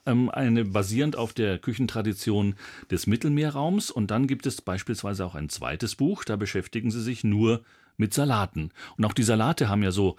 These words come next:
natürlich sind es eine Modeerscheinung, auf der anderen Seite speziell Männer haben da immer so ein bisschen, äh, das Imageproblem, die Frau kriegt dann Salat und ich eben kriegt, äh, das Fleisch. So wird's dann auch meistens serviert.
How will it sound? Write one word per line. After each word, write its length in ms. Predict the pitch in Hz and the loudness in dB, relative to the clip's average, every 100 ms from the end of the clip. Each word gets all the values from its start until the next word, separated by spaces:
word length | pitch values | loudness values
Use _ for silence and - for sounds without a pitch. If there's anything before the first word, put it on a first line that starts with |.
| - - | -10 -6
natürlich 500 | 104 98 156 110 - - | -4 0 2 2 -2 -10
sind 180 | - 101 | -4 -4
es 140 | 90 | -4
eine 180 | 90 90 | -2 0
Modeerscheinung, 800 | 85 107 160 165 - 151 165 175 | 2 2 2 0 0 -2 0 0
auf 100 | 131 | -2
der 140 | - | -2
anderen 220 | 110 131 127 | 0 0 2
Seite 320 | 127 123 127 | 0 0 -2
speziell 480 | - 104 - 104 95 | 0 -4 0 2 4
Männer 340 | 92 123 139 | 4 4 4
haben 160 | 127 135 | 2 2
da 80 | |
immer 220 | 127 127 117 | 2 0 2
so 80 | |
ein 80 | 120 | 0
bisschen, 340 | 113 - 123 110 - - - | 0 0 0 0 -6 -18 -4
äh, 200 | 120 107 | 0 2
das 260 | 107 98 - | 2 -2 0
Imageproblem, 880 | 131 131 - - 117 123 123 127 | 2 2 2 -2 0 2 4 4
die 100 | 110 | 2
Frau 220 | 107 107 113 | 0 0 0
kriegt 260 | 120 - | 0 0
dann 140 | 101 95 | 0 2
Salat 460 | 87 90 123 151 | 4 4 4 2
und 160 | 123 107 | 0 0
ich 200 | 98 - | -2 0
eben 600 | 107 107 101 101 101 98 _ | 0 2 2 2 0 -4 _
kriegt, 400 | - 95 - - | -4 -4 -4 -12
äh, 480 | - 92 85 90 95 | -6 -2 -2 -4 -8
das 200 | 87 80 | -8 -8
Fleisch. 440 | - 80 135 - 156 - - - | -6 -4 -4 -6 -12 -14 -20 -16
So 160 | - 92 | -6 -2
wird's 160 | 95 - | -2 -2
dann 120 | 95 | -2
auch 80 | 90 | -2
meistens 460 | 87 92 98 - | -2 -2 -4 -4
serviert. 500 | 87 78 78 135 - | -4 -4 -2 -2 -4